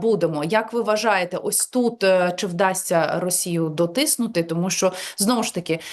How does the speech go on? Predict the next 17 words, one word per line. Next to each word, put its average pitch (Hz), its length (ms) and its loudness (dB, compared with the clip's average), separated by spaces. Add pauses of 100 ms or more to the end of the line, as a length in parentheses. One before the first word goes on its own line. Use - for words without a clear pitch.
коли 262 220 2
ми 269 120 4
говоримо 226 580 2
про 202 380 4
Росію 247 500 2
і 196 200 -2
про 175 320 0
наших 170 360 -4
європейських 175 580 0
партнерів, 170 420 -2
і - 20 -4
про 165 160 -4
Сполучені 220 540 0
Штати, 175 300 2
про 170 120 -2
намагання 165 440 2
Трампа 160 440 0